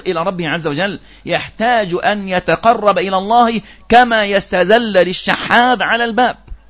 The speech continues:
الذي ربما يقف ويتمسكن لكسرة خبز. أنت أحوج بهذا من هذا الشحاذ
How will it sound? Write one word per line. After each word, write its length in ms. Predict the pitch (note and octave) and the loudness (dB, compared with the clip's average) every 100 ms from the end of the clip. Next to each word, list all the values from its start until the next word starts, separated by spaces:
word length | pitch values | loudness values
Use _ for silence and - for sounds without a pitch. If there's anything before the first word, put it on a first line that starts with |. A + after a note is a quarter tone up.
| - _ - _ - - - - - - - _ _ _ - | -20 _ -20 _ -20 -20 -20 -20 -20 -20 -20 _ _ _ -2
الذي 280 | E3+ D#3+ D#3 | 0 2 -2
ربما 500 | - C#3+ F#3+ F3 F#3 | -4 -4 -2 0 -2
يقف 220 | F3 D#3 | -2 -2
ويتمسكن 760 | F3+ F#3+ G3+ B3 - A#3+ C4 A3+ - - | -2 -2 -2 -4 -2 2 2 0 -14 -10
لكسرة 520 | E3 A#3+ A3 F3+ F3 | -8 -6 -4 -2 -2
خبز. 540 | E3+ F3+ D3 - - - - _ _ _ _ _ - | -4 -4 -6 -16 -20 -20 -20 _ _ _ _ _ -4
أنت 220 | F3+ - | -4 0
أحوج 380 | G#3+ A#3 A#3 A3 | 0 2 0 2
بهذا 680 | G#3+ G#3+ B3+ C4 A#3+ C4+ - - D#3 | 0 2 4 4 4 2 2 -10 -10
من 140 | F3 | -2
هذا 200 | G#3 G#3+ | -2 -2
الشحاذ 520 | G#3 E3 G#3+ C4 A3+ | -4 -6 0 0 0